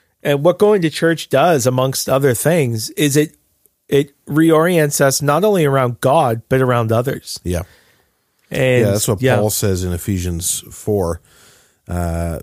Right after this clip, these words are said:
Speaker 2: verse eleven. "And he gave the apostles, the prophets, the evangelists, the shepherds, and teachers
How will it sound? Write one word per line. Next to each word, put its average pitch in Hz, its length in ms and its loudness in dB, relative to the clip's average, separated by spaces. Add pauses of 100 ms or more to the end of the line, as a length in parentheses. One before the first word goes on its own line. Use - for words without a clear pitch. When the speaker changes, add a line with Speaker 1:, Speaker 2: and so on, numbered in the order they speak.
(100)
Speaker 2:
verse 92 320 -6
eleven. 90 320 -4
"And 107 120 -4
he 107 60 0
gave 110 320 -2
the 101 120 0
apostles, 123 760 -2
the - 80 -8
prophets, 113 500 -2
the 92 140 -4
evangelists, 101 720 -4
the 92 80 -8
shepherds, 98 480 -4
and 85 120 -8
teachers 107 480 -8